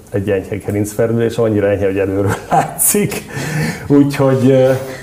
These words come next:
úgyhogy, de közben a karate megmaradt, nemzetközi versenyekre jártam edzőtáborba, és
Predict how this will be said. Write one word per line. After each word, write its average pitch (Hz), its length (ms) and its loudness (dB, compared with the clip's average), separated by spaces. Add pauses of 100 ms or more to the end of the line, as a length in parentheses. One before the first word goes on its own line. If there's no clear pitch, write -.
(340)
úgyhogy, 131 380 0
de 131 120 0
közben 107 380 2
a 98 60 0
karate 95 360 -2
megmaradt, 139 680 0 (920)
nemzetközi 113 500 2
versenyekre 90 540 -2
jártam 87 340 -4
edzőtáborba, 139 880 2 (800)
és 117 540 0